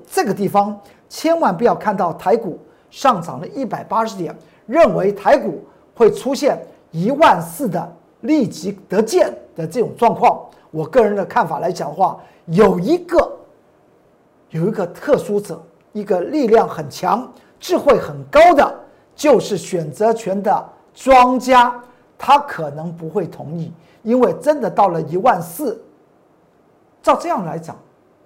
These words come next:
大概本周就会，哎，下周一要选择权做结算的时候呢，下周三做结-，结算嘛，做结算前来讲的话，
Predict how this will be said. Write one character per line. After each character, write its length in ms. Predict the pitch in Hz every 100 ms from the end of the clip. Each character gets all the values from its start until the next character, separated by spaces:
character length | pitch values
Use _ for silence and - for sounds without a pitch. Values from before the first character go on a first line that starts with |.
| _
大 100 | 330
概 520 | 339 339 302 269 262 - _ _ _ _ _ _ _ _ _ _
本 160 | - 196
周 120 | 311
就 140 | 349 262
会， 300 | 233 226 - - -
哎， 240 | 240 - -
下 240 | - 339
周 180 | 302 302
一 220 | 330 349 - _ _ _ _ -
要 160 | 277
选 220 | 233 208
择 80 | 240
权 260 | 262 226 247
做 160 | 285
结 180 | 185 220
算 200 | 226 302
的 60 | 202
时 100 | 233
候 80 | 208
呢， 160 | 202 - _ _ _ _ _ _ _ _ _ _
下 160 | - 240
周 120 | 247
三 240 | 233 247 240
做 140 | 226
结-， 180 | 160 165
结 140 | -
算 160 | 170 190
嘛， 120 | 160 - _ _ _ _ _
做 100 | 330 - -
结 160 | - 302
算 180 | 330 247
前 200 | 208 233
来 100 | 233
讲 140 | 190
的 60 | 185
话， 260 | 196 -